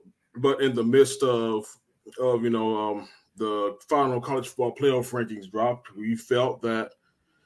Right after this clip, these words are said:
again, I, th-, th-, th-, this is exactly why, why Brandon's my boy. Because I, 'cause I was ready to,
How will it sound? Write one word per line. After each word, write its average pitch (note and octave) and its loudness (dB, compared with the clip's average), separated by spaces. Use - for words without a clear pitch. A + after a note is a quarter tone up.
again, A#2+ 6
I, A#2 0
th-, A#2 -4
th-, C#3 2
th-, B2 -10
this F3 2
is D#3 0
exactly D#3+ 8
why, C#3 8
why C3+ 6
Brandon's B2+ 4
my A#2 -2
boy. B2 6
Because B2+ 0
I, D#3+ 8
'cause D3 0
I E3+ 10
was E3+ 8
ready D#3+ 4
to, C3+ 4